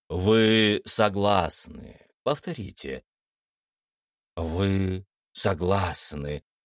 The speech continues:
эхом отозвалась компания. «Не вы, а мы», — поправил Сидорин. «Не вы, а мы. Повторите». «Не вы, а мы», —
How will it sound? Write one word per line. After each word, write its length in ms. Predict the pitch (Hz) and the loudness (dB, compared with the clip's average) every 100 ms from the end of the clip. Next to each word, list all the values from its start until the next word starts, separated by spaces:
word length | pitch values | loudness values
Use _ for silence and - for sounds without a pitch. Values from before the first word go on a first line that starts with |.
| - | 0
эхом 340 | 165 - 170 | 2 2 -2
отозвалась 540 | 160 160 131 123 90 - | 0 -2 2 2 2 0
компания. 720 | 85 76 71 65 67 62 60 _ _ _ _ _ _ - | -4 -4 -4 -4 -6 -10 -12 _ _ _ _ _ _ -2
«Не 200 | 92 95 | 2 2
вы, 320 | 85 107 82 | 2 2 0
а 240 | 69 71 - _ | -2 -4 -6 _
мы», — 800 | 135 143 143 135 120 95 76 69 _ _ | 4 6 6 6 6 4 0 -6 _ _
поправил 440 | - - 110 90 82 | -2 2 2 2 -2
Сидорин. 560 | 82 71 65 67 67 _ _ _ - | -4 -6 -6 -8 -12 _ _ _ 0
«Не 340 | 104 113 123 | 4 6 6
вы, 480 | 117 120 147 156 151 - | 6 4 4 4 2 2
а 320 | 131 135 135 | 2 2 2
мы. 800 | 131 135 143 139 101 82 73 67 _ _ _ _ _ | 0 0 4 4 4 2 -2 -8 _ _ _ _ _
Повторите». 760 | 143 185 165 113 - 76 67 - _ _ _ _ _ _ _ - | 0 2 2 0 -2 -6 -6 -10 _ _ _ _ _ _ _ -6
«Не 420 | 90 95 98 98 | 0 2 2 2
вы, 480 | 85 90 90 87 - - | 0 0 0 -2 -6 -8
а 300 | 82 82 76 | -6 -6 -6
мы», — 640 | 80 90 107 95 65 60 | -4 0 2 0 -2 -10